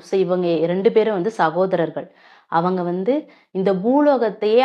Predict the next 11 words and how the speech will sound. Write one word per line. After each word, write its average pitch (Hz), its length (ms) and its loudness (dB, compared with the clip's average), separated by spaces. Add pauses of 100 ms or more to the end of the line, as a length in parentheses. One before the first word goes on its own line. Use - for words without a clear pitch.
(160)
ஆட்சி 226 320 -4
செஞ்சுட்டு 185 440 -8
இருந்த 165 240 -2 (140)
பரத 208 420 4 (100)
ராஜாவினுடைய 175 920 0 (160)
மகன்கள். 180 640 0 (280)
அதுல 185 360 0
வந்து 165 280 -2 (380)
திருதராஷ்டிரன் 226 840 2 (120)
அப்படின்றவர் 165 560 -4
வந்து 156 240 -2